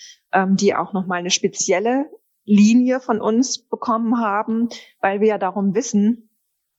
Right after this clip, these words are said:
ähm, was es bedeutet, wenn dein Produkt von jeder Stelle online abgreifbar ist. Also gibt's für Wiederverkäufer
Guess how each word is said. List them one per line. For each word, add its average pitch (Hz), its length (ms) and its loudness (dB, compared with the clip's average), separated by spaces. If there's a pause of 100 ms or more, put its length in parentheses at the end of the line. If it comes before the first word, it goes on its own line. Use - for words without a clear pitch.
(180)
ähm, 202 220 2
was 190 160 -4
es 202 100 -10
bedeutet, 190 580 -2 (380)
wenn 202 400 0
dein 190 280 -2
Produkt 196 600 -6 (520)
von 190 320 -2
jeder 196 300 0
Stelle 185 540 -2
online 180 440 -4
abgreifbar - 680 -6
ist. - 260 -8
Also 175 180 -8
gibt's 180 240 -2
für 196 140 -4
Wiederverkäufer 202 840 -4